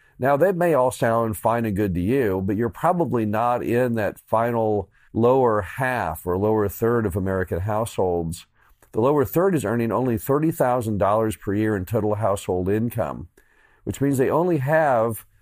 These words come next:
about six hundred dollars a month to spend total on their housing for it to be truly affordable, yet apartments are twice that number, and homes are completely out of reach. They would never have the down payment or the credit to even begin to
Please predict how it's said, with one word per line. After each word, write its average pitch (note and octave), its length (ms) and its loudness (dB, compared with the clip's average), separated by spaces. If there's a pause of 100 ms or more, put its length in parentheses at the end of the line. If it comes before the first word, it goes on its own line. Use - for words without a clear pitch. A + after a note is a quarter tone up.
(140)
about G#2+ 280 0
six - 280 -2
hundred D3 240 0
dollars C3 320 2
a B2 60 0
month A#2+ 240 -2
to G#2 100 -4
spend B2+ 600 0
total A2+ 680 0 (400)
on A#2 200 2
their G#2 160 0
housing A#2+ 560 -2
for F#2 180 -4
it F#2+ 40 -2
to G2 80 -4
be G2+ 120 -2
truly A#2+ 360 0
affordable, F#2+ 760 0 (420)
yet C#3+ 120 2
apartments C#3 480 0
are A#2+ 60 0
twice C3+ 520 0
that G2+ 240 -2
number, F2 560 -4 (400)
and G#2+ 140 2
homes C#3 340 2
are A2 60 -2
completely A2 420 0
out G2+ 140 2
of E2+ 140 -2
reach. F#2 440 -4 (360)
They G2 120 0
would G#2 160 0
never A#2+ 300 2
have A2 420 0
the F2+ 60 -4
down G2 280 0
payment G2+ 420 -2
or F#2+ 160 -2
the F#2 100 -6
credit F#2+ 380 -2
to E2 60 -4
even F#2+ 240 -2
begin F#2+ 320 0
to F#2+ 280 -4